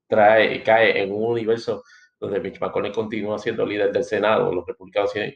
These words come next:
si-, continúan siendo líderes del Senado, porque básicamente, este, no, no, en, en este tipo de situaciones los republicanos tienden a retraerse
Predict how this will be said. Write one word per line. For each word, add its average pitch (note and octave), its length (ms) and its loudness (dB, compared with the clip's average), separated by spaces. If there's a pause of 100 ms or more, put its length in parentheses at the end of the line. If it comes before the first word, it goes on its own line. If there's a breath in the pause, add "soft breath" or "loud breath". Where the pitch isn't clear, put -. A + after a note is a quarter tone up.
si-, - 400 -20
continúan G2+ 320 0
siendo G2+ 260 -2
líderes G#2 280 2
del G#2 100 0
Senado, G2+ 460 2 (600 soft breath)
porque A#2 300 2
básicamente, G#2+ 760 2
este, G2+ 560 0
no, F2+ 460 -8
no, G2 280 -8
en, F#2 320 -8
en F#2+ 120 -8
este G#2 200 -2
tipo A2 200 0
de - 60 6
situaciones A2+ 560 4
los A#2+ 140 4
republicanos G2+ 600 0
tienden A2 280 2
a G#2+ 80 0
retraerse G#2+ 720 2